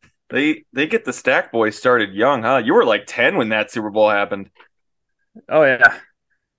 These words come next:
Speaker 1: Maybe, maybe twelve. But that's fair.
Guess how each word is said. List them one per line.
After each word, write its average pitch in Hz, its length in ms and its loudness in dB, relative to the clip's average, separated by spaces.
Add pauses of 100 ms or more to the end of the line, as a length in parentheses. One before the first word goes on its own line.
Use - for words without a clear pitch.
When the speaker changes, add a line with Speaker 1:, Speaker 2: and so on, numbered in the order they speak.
(120)
Speaker 1:
Maybe, 123 420 -4 (140)
maybe 117 180 -6
twelve. - 400 -14 (1400)
But - 100 -10
that's 214 200 -2
fair. - 420 -12